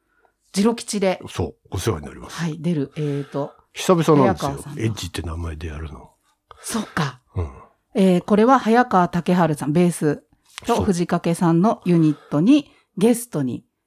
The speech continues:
Speaker 1: えっと、
Speaker 2: そうですね。
Speaker 1: 近藤直司さん、サックス、近藤達郎さん、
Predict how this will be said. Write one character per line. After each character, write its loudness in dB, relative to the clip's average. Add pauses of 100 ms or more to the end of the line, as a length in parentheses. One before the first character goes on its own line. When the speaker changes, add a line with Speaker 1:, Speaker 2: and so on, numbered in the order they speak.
(180)
Speaker 1:
え -6
っ -8
と、 -6
Speaker 2:
そ -8
う -8
で -6
す -
ね。 -8
Speaker 1:
近 2
藤 2
直 2
司 -16
さ -14
ん、 -20 (220)
サ -16
ッ -20
ク -16
ス、 -16
近 0
藤 -2
達 -8
郎 -2
さ 0
ん、 -4